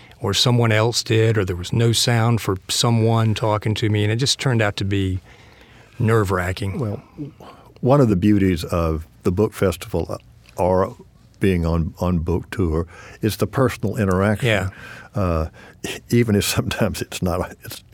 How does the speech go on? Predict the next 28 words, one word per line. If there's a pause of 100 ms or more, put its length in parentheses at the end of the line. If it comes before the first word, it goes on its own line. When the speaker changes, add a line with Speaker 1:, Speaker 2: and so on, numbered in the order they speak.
(140)
Speaker 2:
cannot
be (560)
pleasant, (720)
uh, (400)
because
that's, (140)
that
interaction
is
what, (180)
what's, (320)
what
makes
it
special. (540)
We
were
all, (200)
we
were
not
doing
in
studio
for (960)
most
of
the